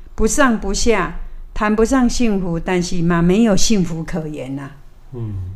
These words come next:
Speaker 1: 你们就僵在那里嘛。只要若没有引燃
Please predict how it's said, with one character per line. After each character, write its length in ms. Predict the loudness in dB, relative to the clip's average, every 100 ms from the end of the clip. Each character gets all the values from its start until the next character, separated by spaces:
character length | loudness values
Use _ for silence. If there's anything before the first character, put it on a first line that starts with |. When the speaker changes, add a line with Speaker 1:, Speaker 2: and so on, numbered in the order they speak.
| -8
Speaker 1:
你 120 | -4
们 140 | -2 2
就 120 | 2
僵 320 | 2 4 4
在 200 | 4 4
那 240 | 2 2 0
里 80 | -4
嘛。 240 | -6 -8 -10 -18 -20 -20 -20 -20 -20 -20 -6
只 180 | 2
要 140 | 4 4
若 200 | 4 4
没 160 | 4
有 120 | 2 0 -4
引 320 | -2 2 2
燃 340 | 2 2 0